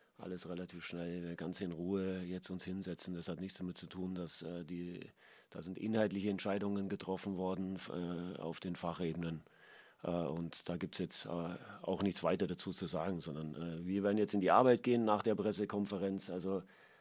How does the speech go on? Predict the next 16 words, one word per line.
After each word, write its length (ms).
nicht 180
nur, 360
äh, 580
nicht 100
nur 120
nach 160
der 180
Pressekonferenz, 760
sondern 200
werden 160
inhaltlich 460
jetzt 180
in 80
die 80
Themen 320
gehen. 260